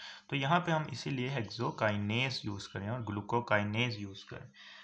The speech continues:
अब नेक्स्ट ये बात आती है कि हेक्सोकाइनेज और ग्लूकोकाइनेज के हमारे पास कोई डिफरेंसेस होते हैं, उनको देख लेते हैं।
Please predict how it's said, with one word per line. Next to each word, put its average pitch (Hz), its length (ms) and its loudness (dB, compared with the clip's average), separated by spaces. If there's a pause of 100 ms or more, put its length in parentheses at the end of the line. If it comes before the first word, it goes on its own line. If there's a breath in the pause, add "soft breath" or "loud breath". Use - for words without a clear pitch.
(140 loud breath)
अब 175 160 2
नेक्स्ट 202 300 -2
ये 165 160 -4
बात 123 360 8
आती 123 240 -2
है 151 140 -2
कि 160 140 -4
हेक्सोकाइनेज 123 920 -2
और 139 140 0
ग्लूकोकाइनेज 113 880 -2
के 143 120 -4
हमारे 127 260 0
पास 139 180 -2
कोई 151 140 -2
डिफरेंसेस 123 760 0
होते 95 260 -6
हैं, 120 60 -6
उनको 127 300 -2
देख 139 220 -2
लेते 120 260 -4
हैं। 110 120 -6